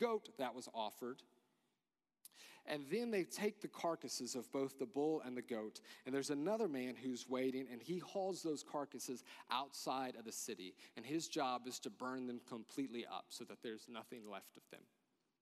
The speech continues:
And after he does that, then that man must change and wash his clothes and bathe himself before he is allowed to come back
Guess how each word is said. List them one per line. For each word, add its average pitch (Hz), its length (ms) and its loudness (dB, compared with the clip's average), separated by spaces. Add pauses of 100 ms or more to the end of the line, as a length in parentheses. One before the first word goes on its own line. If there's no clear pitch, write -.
(460)
And 135 120 0
after 202 320 2
he 208 160 2
does 208 240 2
that, 131 300 2 (420)
then 208 400 6
that 185 260 6
man 143 320 4
must 151 360 2 (220)
change 233 800 4 (220)
and 165 140 2
wash 180 380 4
his 214 200 2
clothes 196 420 6
and 151 320 0
bathe 196 340 6
himself 135 600 0 (240)
before 165 320 2
he 170 100 4
is 151 120 4
allowed 143 360 4
to 151 80 -8
come 139 260 -4
back 131 220 4